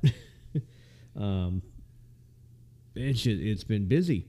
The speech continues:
That's what's been holding up on the Andrews side of things. What, what's been going on, on the, on the Warwa side of things? What have we missed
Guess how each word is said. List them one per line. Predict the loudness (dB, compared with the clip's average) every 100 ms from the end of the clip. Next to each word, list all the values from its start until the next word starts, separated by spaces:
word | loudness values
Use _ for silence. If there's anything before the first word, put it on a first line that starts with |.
| -14 -20 -6
That's | -2 -2 -2 0
what's | 0 2
been | 2 4
holding | 4 4 4 2
up | 2 0
on | 0
the | 2 2 0
Andrews | 0 0 -2
side | 0 0
of | 0
things. | 0 -2 -2
What, | 0 -2 0
what's | 0 0
been | 0 2
going | 2 2
on, | 2 2
on | 2 2
the, | 2
on | 2 4
the |
Warwa | 4 8 8 8 6
side | 2 2 2
of | 0
things? | -2 -2 0
What | 0 2
have | 4
we | 2
missed | 4 2 -2 -8 -18